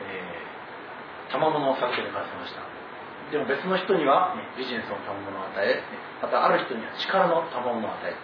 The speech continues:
ある人には知恵を、これは全てですね、キリストの体を立て上げるために、それぞれに神様が賜物を与えてくださったんですね。ですから、私たちは与えられた賜物に従って、それぞれ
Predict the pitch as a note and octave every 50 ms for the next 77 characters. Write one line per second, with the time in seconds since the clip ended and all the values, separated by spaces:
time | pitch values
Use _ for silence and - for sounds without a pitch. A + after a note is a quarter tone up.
0 | - - - - - - - - B2 - - - A#2 A2 G2+ - - - - C#3
1 | D3 C#3+ A2 F#2 - - - - - - - - - - - - - - - -
2 | - F#3+ E3 D3 - - - A3+ G3 - C3 A2 G2 - - - - - - -
3 | - - G3 A#3 A3+ - - A3+ A3+ A3+ A3+ - G#3 G3+ G3 F#3+ F#3+ G3 G3 -
4 | - - - - - - - - - - D3 - G3 F#3+ F#3+ G3 G3 D#3 B2+ -
5 | A2 G#2 G#2 G2+ G2 G2+ F#2+ F#2 - - - - - - - - E3 G3+ A3 A3
6 | D#3+ B2 A2 - - D#3+ C#3 B2+ - - - - - - - - - - - -
7 | - - - - - - - F#3+ G#3+ G#3 G#3 G3+ F#3+ F3+ F3 F3 - - - -
8 | - - - - B2 - C3+ B2 A#2+ B2 A2 A2+ A2 - A#2 G#2+ - G#2 - -
9 | - - A#2 A2+ G#2 - - - - - - - - - - - - - - -
10 | - C3+ B2+ - - A#2+ A2 - - G#3 G3+ D#3 C#3+ - C3 C3 C3+ C#3+ C#3+ -
11 | - - - G#3+ A3 A3 A3+ G#3+ G#3 G#3 G#3 F#3 F#3 - F3+ E3+ F3+ F#3 F3+ F3+
12 | E3+ F3+ F#3+ G#3 - - - C#3 B2 G#2+ - - - A#2+ D3 D#3 - - - -
13 | - - - - - - - E3+ D3+ C3+ A#2 A2+ A#2 C3 - -